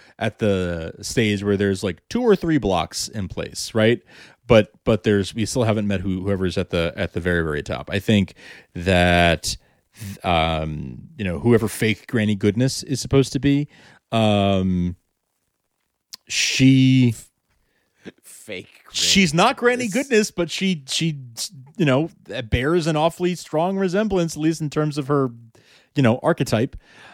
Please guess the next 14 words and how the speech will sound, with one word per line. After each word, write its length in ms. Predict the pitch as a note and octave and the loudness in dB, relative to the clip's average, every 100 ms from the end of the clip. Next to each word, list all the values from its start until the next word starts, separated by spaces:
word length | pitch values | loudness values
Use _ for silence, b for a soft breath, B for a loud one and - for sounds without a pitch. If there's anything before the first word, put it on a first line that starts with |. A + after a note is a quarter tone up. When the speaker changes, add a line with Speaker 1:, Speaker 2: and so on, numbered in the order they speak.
| _ | _
Speaker 1:
Uh, 420 | B2+ B2+ B2 A#2+ | 4 6 6 4
Speaker 2:
Mm-hmm. 240 | G2+ A#2+ | -2 0
Speaker 1:
but 240 | A#2+ C#3+ - _ _ _ _ _ _ _ _ _ - | 4 4 2 _ _ _ _ _ _ _ _ _ -8
that's, 480 | A2 B2+ C#3 - - | 2 2 2 -2 -2
uh, 440 | A#2+ A#2 A2+ A2 G2+ | -2 0 -2 -4 -4
that, 180 | B2+ | -4
I'm 100 | A2+ | -4
calling 200 | A#2 C3 | 0 2
her 80 | B2+ | 2
fake 200 | A2+ A#2+ | 0 -2
Granny 200 | B2+ A2 | 0 -2
Goodness 260 | G#2+ G#2 G2 | 0 -2 -2
for 120 | G2 | -4
now. 260 | F#2+ F2+ | -2 -2